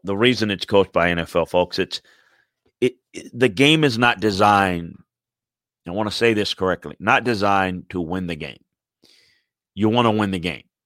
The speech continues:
You're on the American team, and it's American and national, not North and South. You know, you wanna win. Once you get in the game, you wanna beat 'em. But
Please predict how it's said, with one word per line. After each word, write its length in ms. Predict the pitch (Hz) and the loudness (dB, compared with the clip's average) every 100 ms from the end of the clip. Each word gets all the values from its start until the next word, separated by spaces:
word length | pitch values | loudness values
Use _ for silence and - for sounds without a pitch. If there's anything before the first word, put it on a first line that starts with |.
| _ _ _ _ | _ _ _ _
You're 240 | 95 98 101 | -8 -4 -2
on 80 | |
the 120 | 98 95 | -2 -2
American 480 | 95 110 110 110 | 2 2 2 0
team, 380 | 101 107 104 104 - | 2 2 2 -2 -6
and 140 | 87 | -6
it's 320 | 82 - - _ - | -6 -8 -12 _ -10
American 480 | 85 92 95 98 90 | -2 0 2 0 -4
and 160 | 80 | -4
national, 500 | 82 87 - 87 85 | -2 -2 -2 -4 -2
not 240 | 85 85 82 | -2 -4 -2
North 300 | 87 82 85 | -2 -2 -4
and 160 | 80 | -4
South. 440 | - 85 78 80 - _ | 0 2 2 0 -6 _
You 160 | 92 87 | -6 -4
know, 240 | 71 73 _ _ _ _ _ _ _ - | -6 -12 _ _ _ _ _ _ _ 0
you 80 | 101 | 4
wanna 260 | 139 98 | 4 2
win. 320 | 85 82 65 | 0 -6 -6
Once 240 | 82 127 127 | -2 0 0
you 60 | |
get 120 | 117 104 | 0 0
in 60 | |
the 80 | 98 | -2
game, 120 | 95 | -2
you 100 | 85 | -2
wanna 240 | 87 78 - _ | -4 -6 -8 _
beat 200 | 90 78 | -8 -8
'em. 160 | 64 53 _ - | -10 -18 _ 0
But 240 | 90 - | 0 0